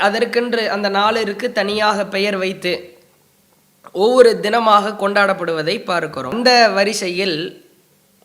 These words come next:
மிகவும் அந்தரங்கமான வேலைகளில் அந்தரங்கமாக செய்கிற சில காரியங்களை கூட அதற்கென்று ஒரு தினத்தை, ஒரு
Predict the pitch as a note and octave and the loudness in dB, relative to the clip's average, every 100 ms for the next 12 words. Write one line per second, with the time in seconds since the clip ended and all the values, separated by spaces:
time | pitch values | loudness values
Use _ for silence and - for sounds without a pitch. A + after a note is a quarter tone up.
0 | _ _ F3 F#3+ B3+ C#4 A#3+ - - _ | _ _ -4 0 2 2 -2 -6 -14 _
1 | _ _ _ _ _ _ E3 A3+ B3+ C4 | _ _ _ _ _ _ -6 -2 0 2
2 | B3+ B3+ A#3+ B3 A#3+ G#3 D3 F#3+ A3+ A3+ | 2 2 4 4 4 0 -2 -4 -2 -2
3 | G#3 G3 F3+ D3 - _ _ D3+ G3+ A3+ | -2 -4 -6 -8 -12 _ _ -10 -4 0
4 | B3+ B3 B3 A#3+ A#3+ A#3+ A#3 - G#3 G3+ | 0 2 2 2 2 2 -2 -4 -6 -4
5 | F#3+ E3+ - - _ _ - - F#3+ F#3 | -4 -4 -6 -14 _ _ -18 -8 -4 0
6 | F#3+ G3+ G#3 F#3+ F3 E3 D#3+ D#3+ E3 A#3+ | 2 2 2 -2 -4 -6 -6 -6 -4 -6
7 | F#4 - _ _ _ _ _ - F3+ C4 | -8 -18 _ _ _ _ _ -4 2 2
8 | C4+ - C4+ B3+ B3+ A#3 A3 G3 D#3+ F3 | 2 2 2 2 4 4 2 -2 -6 -6
9 | G#3 A3+ A3+ G3+ D#3+ - - - F#3 | -4 -4 -4 -4 -4 -10 -16 -8 -2